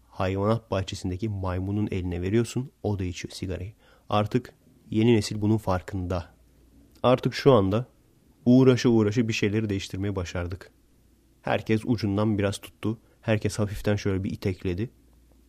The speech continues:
En çok da görev bizim gibi abilere düşüyor. Yani artık sen karizma yapmak istiyorsan bir konuda yeteneğin olacak, bir konuda bilgin olacak, bir konuda becerin olacak.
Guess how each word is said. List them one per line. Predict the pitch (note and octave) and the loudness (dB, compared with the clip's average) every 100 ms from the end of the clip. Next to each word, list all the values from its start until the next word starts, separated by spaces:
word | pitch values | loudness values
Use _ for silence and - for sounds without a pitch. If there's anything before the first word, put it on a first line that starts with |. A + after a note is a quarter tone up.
| _ _ | _ _
En | A#2+ A#2+ | 4 4
çok | A2+ G2+ - | 2 2 0
da | A#2+ - _ _ _ _ _ | 0 -4 _ _ _ _ _
görev | G#2 G2 A#2+ - - | -2 -2 -4 -8 -10
bizim | G2+ G#2+ | -4 -2
gibi | G2+ G2 | 0 2
abilere | F#2+ F#2 G2 G2 F#2+ | 2 2 0 0 -4
düşüyor. | - F2 A2+ _ _ _ _ _ _ _ _ _ | -6 -6 -8 _ _ _ _ _ _ _ _ _
Yani | C3 C#3 C#3 | 0 2 4
artık | B2+ C#3 C3+ - - _ _ _ _ | 4 2 -4 -8 -20 _ _ _ _
sen | - C3+ C3+ | -2 0 2
karizma | C3 B2+ B2 A2 | 2 2 2 0
yapmak | G#2 - A2 | 0 -2 -6
istiyorsan | A2+ - A2+ G#2+ A2+ - _ _ - | -6 -2 0 0 -4 -6 _ _ -12
bir | - | 0
konuda | A2 A2 | 4 4
yeteneğin | A2 F#2+ G#2+ G2 G2+ | 4 2 0 0 0
olacak, | F#2+ F2+ - - | -2 -8 -8 -8
bir | A2+ | -4
konuda | G#2 G2+ G#2 | -2 -2 -2
bilgin | G2+ F#2+ G#2+ | -4 0 0
olacak, | F2 E2+ F2+ - | 0 -6 -8 -8
bir | |
konuda | A2 G2+ G#2 F#2+ | -4 -4 -4 0
becerin | G2+ G#2 A2 A2 | 0 2 2 2
olacak. | F2+ D#2+ - | 0 -6 -14